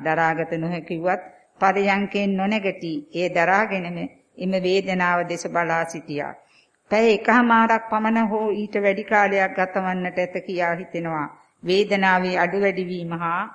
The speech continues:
වරින් වර උස්ම වැටෙනවා අත්දැක්කා. මේ ආකාරයෙන් වේදනාවට මුහුණ දුන් පළමු අවස්ථාවයි. අඩු වැඩි වෙමින් නැගා වේදනාව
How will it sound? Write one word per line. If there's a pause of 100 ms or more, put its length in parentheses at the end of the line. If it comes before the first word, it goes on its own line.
(680)
වරින්
වර (460)
උස්ම
වැටෙනවා (560)
අත්දැක්කා. (120)
මේ
ආකාරයෙන්
වේදනාවට (720)
මුහුණ
දුන් (340)
පළමු
අවස්ථාවයි. (580)
අඩු
වැඩි
වෙමින්
නැගා
වේදනාව